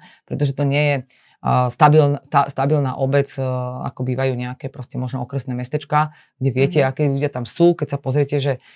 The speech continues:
Speaker 1: koľko detí sa narodilo, tak viete, že za tri roky pôjdu do škôlky. Staré mesto v tomto je také živé, že, mm, napríklad zavedenie parkovacej politiky môže spôsobiť, e, nárast, e, prihlásených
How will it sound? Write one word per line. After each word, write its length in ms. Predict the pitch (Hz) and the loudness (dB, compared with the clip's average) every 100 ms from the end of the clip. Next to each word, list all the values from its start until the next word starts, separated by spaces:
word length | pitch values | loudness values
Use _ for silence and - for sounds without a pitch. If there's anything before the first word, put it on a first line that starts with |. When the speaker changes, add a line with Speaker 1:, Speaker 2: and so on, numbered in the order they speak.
| _ | _
Speaker 1:
koľko 240 | 135 131 | 0 2
detí 160 | 139 135 | 2 0
sa 160 | 147 131 | -2 0
narodilo, 400 | 131 151 143 143 | 2 4 2 0
tak 160 | 127 | -4
viete, 240 | 117 127 139 | -8 -4 -4
že 160 | 127 | -4
za 80 | 127 | -6
tri 160 | 147 131 | -4 -4
roky 240 | 120 135 | -4 -8
pôjdu 240 | 131 127 | -6 -4
do 80 | 123 | -4
škôlky. 400 | - 127 120 - - - _ | -6 -8 -8 -10 -14 -20 _
Staré 320 | - - 151 151 | -4 2 4 4
mesto 240 | 131 139 | 0 -6
v 40 | - | -4
tomto 240 | 143 143 | -2 -2
je 80 | 131 | -2
také 240 | 139 135 | -4 -4
živé, 320 | 135 143 139 135 | -2 -2 -2 -4
že, 320 | 135 123 - - | -4 -6 -10 -8
mm, 240 | 127 131 | -4 -2
napríklad 320 | 135 131 143 | -2 -4 -4
zavedenie 320 | 131 139 127 | 0 0 -2
parkovacej 400 | 127 135 135 131 | -4 -6 -8 -10
politiky 400 | 123 135 135 - | -6 -6 -6 -4
môže 320 | 143 127 131 - | -4 -2 -6 -8
spôsobiť, 460 | 131 - 135 135 - | -8 -6 -6 -6 -8
e, 240 | - 135 127 | -8 -6 -4
nárast, 400 | 131 135 127 - | -2 -2 -4 -6
e, 160 | 139 | -6
prihlásených 640 | 127 143 139 131 131 131 | -2 -2 -2 -6 -8 -8